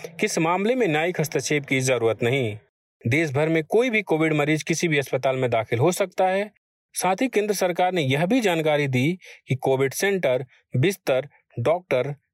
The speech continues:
नर्स और मेडिकल स्टाफ की संख्या को भी बढ़ाया गया है। हेमंत बिस्वा शर्मा ने आज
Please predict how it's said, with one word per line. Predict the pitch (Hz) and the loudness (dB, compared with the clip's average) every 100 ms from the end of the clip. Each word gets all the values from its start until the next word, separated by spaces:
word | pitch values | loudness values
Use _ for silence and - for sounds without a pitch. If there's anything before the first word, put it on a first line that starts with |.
| - | -4
नर्स | 135 185 170 - - - | 0 0 -4 -14 -14 -2
और | 135 139 | 0 0
मेडिकल | 160 170 170 | 0 2 0
स्टाफ | 147 156 147 | 0 -2 0
की | 147 | -2
संख्या | 135 147 139 160 | 0 0 0 0
को | 151 | 0
भी | 123 120 131 _ - | 0 0 -2 _ -4
बढ़ाया | 143 139 127 113 | -2 0 0 2
गया | 117 113 | 2 2
है। | 131 139 107 - _ - - - - - - _ _ _ - 165 | 2 0 -2 -10 _ -6 -6 -6 -18 -20 -20 _ _ _ -6 -2
हेमंत | 180 247 285 | 0 0 0
बिस्वा | 185 180 185 185 | 0 2 2 0
शर्मा | - 147 165 185 | 0 0 0 0
ने | 127 117 139 _ - | 0 -2 -4 _ -4
आज | 151 143 127 - | 0 2 0 -6